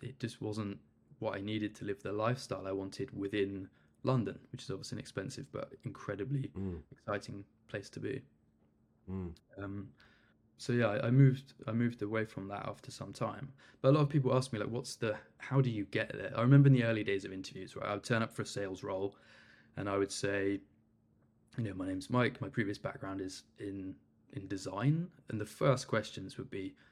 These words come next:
Speaker 1: "Well, why on earth are you here?"
Speaker 2: Mm.
Speaker 1: Like, "Why sales?"
Speaker 2: How,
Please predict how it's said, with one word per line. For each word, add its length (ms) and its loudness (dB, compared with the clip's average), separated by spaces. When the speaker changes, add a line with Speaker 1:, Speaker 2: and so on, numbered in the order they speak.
Speaker 1:
"Well, 140 -8
why 240 -6
on 80 -6
earth 260 -8
are 40 -6
you 100 -6
here?" 260 -6
Speaker 2:
Mm. 220 -4
Speaker 1:
Like, 140 -10
"Why 220 -4
sales?" 480 -8
Speaker 2:
How, 240 0